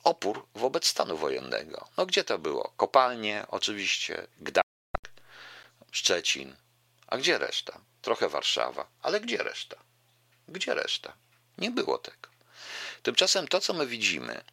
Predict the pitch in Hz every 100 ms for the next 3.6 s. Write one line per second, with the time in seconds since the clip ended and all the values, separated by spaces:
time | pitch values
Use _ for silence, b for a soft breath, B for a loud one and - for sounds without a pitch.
0 | _ _ _ - - 117 - 139 - 202
1 | 185 131 135 113 110 101 95 78 85 107
2 | - 95 95 98 90 107 135 143 110 98
3 | 95 101 - 120 95 87